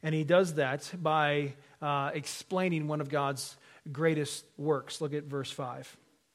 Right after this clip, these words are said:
"As you do not know the way the Spirit comes to the bones in the womb of a woman with child,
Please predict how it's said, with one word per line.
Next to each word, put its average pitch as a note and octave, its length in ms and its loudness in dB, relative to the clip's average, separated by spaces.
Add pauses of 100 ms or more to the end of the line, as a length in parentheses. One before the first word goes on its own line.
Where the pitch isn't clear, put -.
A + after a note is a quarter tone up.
(1160)
"As F3+ 180 6
you F#3+ 100 4
do F#3+ 300 4
not A#3+ 240 6
know F3+ 360 4
the E3 100 2
way E3+ 300 8
the F3+ 140 0
Spirit D3+ 540 0
comes F#3 360 -4
to - 100 -8
the D3+ 100 -2
bones D#3+ 560 -2
in D3+ 140 -4
the C#3+ 100 -2
womb F3+ 360 -2
of D#3+ 200 -4
a D#3 40 -4
woman F3 400 -2
with C#3+ 140 -6
child, A#2 580 -6